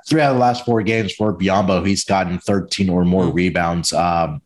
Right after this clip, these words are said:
Speaker 1: for the Phoenix Suns. And now, and I think he's gonna have to play significant minutes here tonight, like I said, uh, or, you know, both, we both said that. No, uh, JaVale McGee and no DeAndre Ayton, um,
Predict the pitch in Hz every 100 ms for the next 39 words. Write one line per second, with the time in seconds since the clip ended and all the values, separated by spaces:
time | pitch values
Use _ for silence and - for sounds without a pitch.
0 | - - 101 90 - 92 82 - 90 90
1 | 85 85 90 90 76 82 92 92 85 92
2 | 95 92 85 - 92 - - 87 - 82
3 | 80 76 - 85 - 87 80 85 80 76
4 | 85 78 69 82 80 76 85 80 71 _
5 | 92 82 107 120 - 107 92 120 - 95
6 | 78 87 90 - - - - - 117 117
7 | 113 107 107 107 95 120 123 113 98 120
8 | 101 101 101 98 92 92 92 92 98 101
9 | 90 85 - - _ 95 95 90 82